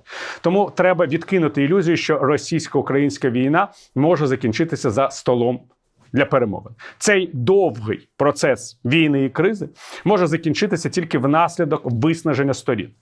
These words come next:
І в наших інтересах, якщо ми хочемо побачити закінчення війни, принаймні війни високої інтенсивності у двадцяті роки цього сторіччя,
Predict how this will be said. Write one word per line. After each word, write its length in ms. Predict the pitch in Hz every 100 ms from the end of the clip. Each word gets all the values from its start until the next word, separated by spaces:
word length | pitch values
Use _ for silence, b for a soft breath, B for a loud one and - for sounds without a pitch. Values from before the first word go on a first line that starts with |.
| B B B
І 80 |
в 80 | 160
наших 340 | 180 190 165 156
інтересах, 440 | 147 170 233 120
якщо 200 | 117 147
ми 60 | 135
хочемо 340 | 160 - 147
побачити 680 | - 165 127 156 - - 110
закінчення 520 | 110 - 131 - 117
війни, 260 | 113 156 160
принаймні 520 | 139 147 160 135 117
війни 280 | 123 131 135
високої 460 | 120 - 135 131
інтенсивності 600 | 107 127 135 135 120 -
у 80 | 120
двадцяті 500 | 113 123 139 117 117
роки 220 | 110 107
цього 180 | 104 120
сторіччя, 460 | 110 143 196 -